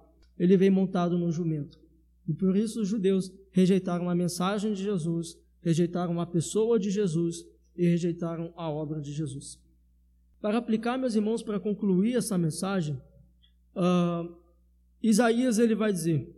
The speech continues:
"Quem acreditou ou quem creu, quem colocou crédito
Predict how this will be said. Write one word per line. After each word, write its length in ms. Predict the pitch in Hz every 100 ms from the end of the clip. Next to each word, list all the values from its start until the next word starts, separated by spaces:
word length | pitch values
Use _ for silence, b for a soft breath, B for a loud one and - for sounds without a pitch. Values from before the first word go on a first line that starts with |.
| - _ _
"Quem 300 | - 269 294
acreditou 720 | 254 247 240 196 208 214 220
ou 100 | 208
quem 240 | 208 240 226
creu, 600 | 214 208 196 151 - -
quem 180 | 233 247
colocou 440 | 247 233 220 226
crédito 760 | 220 226 226 226 151 147 160